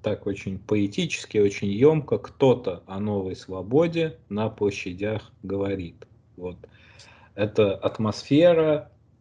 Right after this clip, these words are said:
площади, которая тоже, кстати, очень библейская, потому что площадь — это очень важная такое, такая деталь, как бы, вот.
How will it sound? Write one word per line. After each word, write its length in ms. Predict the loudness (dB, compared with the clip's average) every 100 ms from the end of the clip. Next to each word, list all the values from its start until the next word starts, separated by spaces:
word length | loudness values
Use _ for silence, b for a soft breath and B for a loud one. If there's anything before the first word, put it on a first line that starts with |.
| 2
площади, 880 | 6 6 4 0 0 2 0 0 -4
которая 440 | -6 4 6 6 6
тоже, 340 | 6 4 2
кстати, 360 | 0 0 0 -4
очень 280 | -4 -6
библейская, 840 | -4 -4 -2 -2 -2 -4 0 2 2
потому 380 | -2 -8 -6
что 180 | -6 -6
площадь — 600 | -6 0 2 2 -2 -8 -8
это 320 | -10 -8 -8
очень 360 | -8 -10 -14 -8
важная 420 | -2 0 2 2
такое, 760 | 0 -2 4 6 6 4 0
такая 520 | -6 -10 -2 0 0 -4
деталь, 560 | -6 -6 -2 0 -2
как 300 | -6 -10 -8
бы, 240 | -6 -6 -6 B B B B -4
вот. 420 | 2 2 2